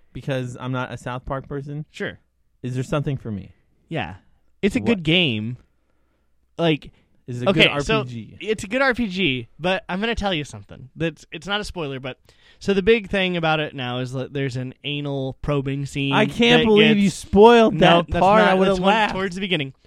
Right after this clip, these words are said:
Speaker 2: But it's, uh, it's, it's like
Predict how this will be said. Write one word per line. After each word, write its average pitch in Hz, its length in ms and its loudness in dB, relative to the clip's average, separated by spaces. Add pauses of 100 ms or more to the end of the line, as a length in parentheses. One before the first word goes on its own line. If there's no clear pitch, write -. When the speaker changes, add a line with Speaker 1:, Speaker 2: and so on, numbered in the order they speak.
(320)
Speaker 2:
But 180 280 -2
it's, 185 340 -2
uh, 165 380 2 (1000)
it's, - 580 -14
it's 175 260 -6
like 170 320 -2